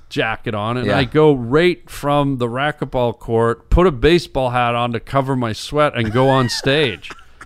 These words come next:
Speaker 1: It's amazing.
Speaker 2: Holy shit.
Speaker 1: But, you know, i-, if I didn't like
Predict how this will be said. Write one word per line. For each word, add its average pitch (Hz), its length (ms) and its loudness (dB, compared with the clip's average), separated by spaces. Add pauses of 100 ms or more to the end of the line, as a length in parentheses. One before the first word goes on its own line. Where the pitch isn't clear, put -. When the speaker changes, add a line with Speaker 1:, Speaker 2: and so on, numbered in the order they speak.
(140)
Speaker 1:
It's 120 220 -2
amazing. 147 640 2 (280)
Speaker 2:
Holy 98 360 -8
shit. - 320 -8
Speaker 1:
But, 135 260 2
you 185 80 -2
know, 151 260 0
i-, - 40 -10
if 127 400 -6
I 143 80 0
didn't 165 240 2
like 131 460 -2